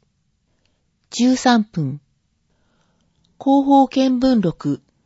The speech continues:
四ページから五ページ。十四分。お知らせ一。令和七年度表彰。各分野に輝く功績。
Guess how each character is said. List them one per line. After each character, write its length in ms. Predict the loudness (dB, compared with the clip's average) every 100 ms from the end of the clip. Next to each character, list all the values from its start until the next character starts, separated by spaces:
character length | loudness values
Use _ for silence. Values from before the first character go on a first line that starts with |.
| _ _ -2
四 220 | 0 0
ペ 200 | 0 0
ー 40 | -2
ジ 120 | -6
か 140 | -8
ら 220 | -6 -8 -8
五 120 | -6
ペ 260 | -2 0 -2
ー 40 |
ジ。 220 | -6 -14 _ _ _ _ _ _ _ _ _ _ _ _ _ _ _ _ _ -8
十 260 | 0 2
四 240 | 4 2 2
分。 360 | -2 -6 -8 -14 _ _ _ _ _ _ _ _
お 100 | -6
知 160 | -2 -2
ら 120 | -2
せ 300 | 0 -2 -2
一。 420 | -10 -8 -8 -8 _ _ _ _ _ _ _ _ _ -2
令 220 | 2 4
和 140 | 4 2
七 260 | 0 0
年 280 | 2 2 0
度 240 | -2 -4 _ _ 0
表 180 | 0 0
彰。 420 | -2 0 0 -2 _ _
各 280 | -8 -6 -4
分 260 | -2 0 2
野 100 | 0
に 100 | -4
輝 380 | -6 -4 -4
く 140 | -6 -12
功 180 | -8 -6
績。 440 | -6 -8 -8 -12